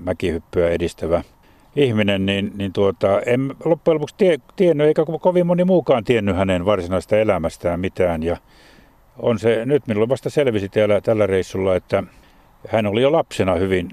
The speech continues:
sairas. Hänellä oli paha astma. Mikko veljen mukaan, eh, saattoi olla, että hän syntyi jopa keskosena ja kuten erässä urheiluteoksessa on lennakkaasti kirjoitettu, niin Jouko Sihveri Törmänen sairasteli ehtimiseen seitsemän ensimmäisen elinvuotensa aikana.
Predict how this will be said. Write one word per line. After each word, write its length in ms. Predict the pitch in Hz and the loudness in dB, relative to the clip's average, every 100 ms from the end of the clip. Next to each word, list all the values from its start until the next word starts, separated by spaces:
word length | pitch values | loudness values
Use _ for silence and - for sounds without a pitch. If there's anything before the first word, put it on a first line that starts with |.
| - - | -16 -20
sairas. 640 | - 113 107 90 80 - | 0 2 2 2 -2 -2
Hänellä 300 | 101 95 101 | -2 0 0
oli 160 | 107 104 | 0 0
paha 440 | - 110 101 113 | 0 0 2 2
astma. 320 | 117 - 101 - _ - _ _ _ _ - | 0 -4 -6 -6 _ -20 _ _ _ _ -6
Mikko 360 | 113 107 113 | -4 0 0
veljen 240 | 104 107 107 | 2 2 0
mukaan, 440 | 107 117 107 107 | 0 2 0 0
eh, 240 | 101 101 92 | -2 -4 -6
saattoi 500 | - 117 110 - 113 | -6 -2 -2 2 2
olla, 280 | 113 117 107 | 4 2 2
että 240 | 101 - 98 | 0 -2 -2
hän 160 | 110 | -2
syntyi 380 | 101 113 104 98 | -2 -2 0 0
jopa 200 | 101 101 | 0 0
keskosena 720 | - 156 - 113 110 104 101 | 0 -2 -2 -2 0 0 2
ja 180 | 101 101 - _ _ _ _ _ | 2 0 -4 _ _ _ _ _
kuten 200 | 113 110 | -2 2
erässä 300 | 110 113 - | 2 2 2
urheiluteoksessa 920 | 123 127 110 95 98 90 - 90 - 98 | 2 2 2 0 0 0 0 -4 0 0
on 100 | 101 | 2
lennakkaasti 560 | 101 98 - 90 - | 0 -2 -2 -4 -4
kirjoitettu, 580 | - 107 92 87 - 95 | -4 -2 0 -2 -4 -4
niin 260 | 87 90 85 _ _ _ _ _ _ 120 | -2 -4 -4 _ _ _ _ _ _ 0
Jouko 260 | 113 95 | 2 2
Sihveri 360 | 90 98 113 113 | 0 0 0 0
Törmänen 480 | 160 135 110 113 113 | 0 2 0 0 0
sairasteli 680 | 160 147 110 - 107 104 | 2 2 0 0 0 2
ehtimiseen 600 | 131 110 - 92 - 101 | 0 0 -2 -2 0 -2
seitsemän 540 | - 131 113 107 92 92 | 2 0 0 -2 0 -2
ensimmäisen 540 | 107 101 90 90 101 | -2 -4 -4 0 0
elinvuotensa 640 | 107 104 90 90 92 120 120 | 2 0 0 -2 -2 0 0
aikana. 360 | 113 104 95 | 0 0 -2